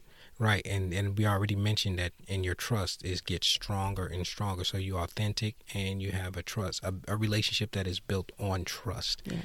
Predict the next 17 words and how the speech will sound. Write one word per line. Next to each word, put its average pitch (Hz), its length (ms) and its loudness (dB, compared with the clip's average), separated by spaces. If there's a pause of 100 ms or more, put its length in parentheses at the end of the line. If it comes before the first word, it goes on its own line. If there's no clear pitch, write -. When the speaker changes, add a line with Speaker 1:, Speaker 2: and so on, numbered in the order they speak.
(100)
Speaker 1:
So - 240 2
those 135 280 8
are 120 60 8
the 110 160 4
important 95 520 2
things 95 340 -2
to 104 100 0
me 107 420 6 (340)
as 104 200 4
we 104 100 2
talk 101 300 2
about 90 320 0
being 165 240 6
Speaker 2:
Being 160 100 4
Speaker 1:
hot, - 640 2
Speaker 2:
hot. - 140 -6 (260)
Speaker 1:
honest, 113 460 4